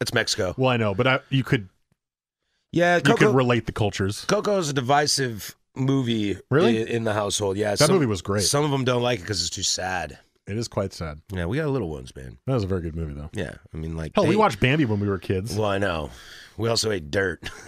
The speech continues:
Speaker 1: <laughs> At least
Speaker 2: Get
Speaker 1: I did.
Speaker 2: over it, kids.
Speaker 1: At least I did.
Speaker 2: <laughs>
Speaker 1: That was, uh, "Mom, I'm gonna go ride my bike." And she's like, "All right, be back by dinner." And I'm looking at the watch. It's, like, nine A M. "See ya."
Speaker 2: <laughs> "I'll be back by dinner." All
Speaker 1: Yeah,
Speaker 2: right.
Speaker 1: yeah.
Speaker 2: Twelve hours later.
Speaker 1: <laughs> Yeah, yeah.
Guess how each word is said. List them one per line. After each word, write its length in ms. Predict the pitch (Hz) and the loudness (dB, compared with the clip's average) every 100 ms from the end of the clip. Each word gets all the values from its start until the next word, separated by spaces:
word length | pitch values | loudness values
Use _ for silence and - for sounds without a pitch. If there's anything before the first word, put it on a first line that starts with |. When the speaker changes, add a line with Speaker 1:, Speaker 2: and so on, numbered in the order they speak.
| - | -4
Speaker 1:
<laughs> 100 | - | -2
At 920 | - 160 - 135 139 - - - - | 0 0 0 -2 -2 -4 -16 -10 -6
least 180 | 113 - | 0 8
Speaker 2:
Get 120 | 247 | 12
Speaker 1:
I 40 | 269 | 12
did. 60 | 262 | 10
Speaker 2:
over 240 | 196 170 | 8 4
it, 140 | 139 - | 2 2
kids. 460 | 156 131 135 - | 4 4 2 2
Speaker 1:
At 140 | 90 90 | 2 2
least 40 | 78 | 2
I 520 | - 69 - - 190 | 0 0 -2 0 -2
did. 60 | |
Speaker 2:
<laughs> 400 | - - - - | -2 -8 -18 -10
Speaker 1:
That 180 | - 120 | 0 2
was, 240 | 120 107 113 | 2 2 2
uh, 120 | 107 | 2
"Mom, 260 | 113 156 156 | 4 4 4
I'm 80 | |
gonna 140 | 147 147 | 2 4
go 60 | 147 | 4
ride 200 | 147 151 | 4 4
my 120 | 143 | 2
bike." 340 | 123 143 139 107 | 4 2 2 -2
And 80 | |
she's 200 | 101 117 | -4 -2
like, 140 | 131 127 | 0 0
"All 60 | |
right, 220 | 160 165 147 | 2 2 0
be 80 | |
back 240 | 147 160 156 | 0 0 0
by 140 | 165 | -2
dinner." 320 | 139 156 156 | 2 2 2
And 80 | 139 | 0
I'm 100 | 120 | 0
looking 200 | 104 110 | -4 -2
at 60 | 110 | -4
the 60 | 95 | -4
watch. 320 | 90 95 92 | -2 -2 -4
It's, 80 | - | -6
like, 100 | 85 | -8
nine 300 | 78 78 78 | -6 -6 -6
A 180 | 78 73 | -6 -6
M. 240 | 76 82 - | -6 -8 -10
"See 160 | - 147 | -4 0
ya." 420 | 165 127 123 127 - - - - | 0 2 2 2 -2 -10 -14 -18
Speaker 2:
<laughs> 480 | - - - - 160 | -20 -20 -20 -14 0
"I'll 80 | 202 | 2
be 100 | 170 | 4
back 260 | 143 131 - | 4 2 4
by 160 | 123 | 2
dinner." 440 | 110 131 139 110 95 | 2 2 2 0 0
All 120 | 104 | 0
Speaker 1:
Yeah, 140 | 98 110 | 2 2
Speaker 2:
right. 200 | 104 104 - - | 2 -2 -8 -4
Speaker 1:
yeah. 200 | 117 117 92 | 0 0 -2
Speaker 2:
Twelve 280 | - 104 101 | -2 0 0
hours 300 | 98 101 101 | 0 0 0
later. 260 | 95 95 - | 0 2 2
Speaker 1:
<laughs> 0 | |
Yeah, 160 | 90 117 | -2 -4
yeah. 280 | 120 95 | -2 -2